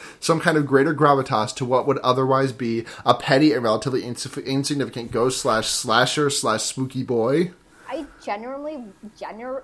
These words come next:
Speaker 2: generally really like it because I'm, I
Speaker 1: This movie fucking shit the bed on it, though.
Speaker 2: Uh, yeah, like, it
Speaker 1: Like, come on. Serial killers based on the Four Horsemen?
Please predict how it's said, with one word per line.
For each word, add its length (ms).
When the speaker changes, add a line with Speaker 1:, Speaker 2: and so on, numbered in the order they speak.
Speaker 2:
generally 680
really 240
like 240
it 280
because 520
I'm, 300
I 120
Speaker 1:
This 300
movie 400
fucking 680
shit 440
the 60
bed 260
on 160
it, 160
though. 200
Speaker 2:
Uh, 40
yeah, 400
like, 180
it 140
Speaker 1:
Like, 320
come 220
on. 280
Serial 360
killers 280
based 200
on 60
the 80
Four 240
Horsemen? 460